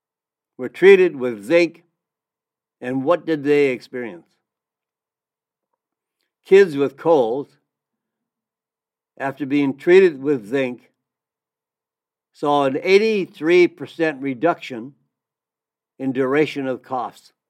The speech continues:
They saw a sixty-three percent reduction in the duration of a runny nose.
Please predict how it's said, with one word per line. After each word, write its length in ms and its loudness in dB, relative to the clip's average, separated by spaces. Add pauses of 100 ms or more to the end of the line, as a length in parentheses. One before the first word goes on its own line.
(1900)
They 100 -6
saw 300 0
a 80 -4
sixty-three 800 0
percent 520 -8
reduction 640 -8 (840)
in 120 -6
the 120 -2
duration 540 -2
of 160 -8
a 80 -6
runny 540 -4 (640)
nose. 520 -10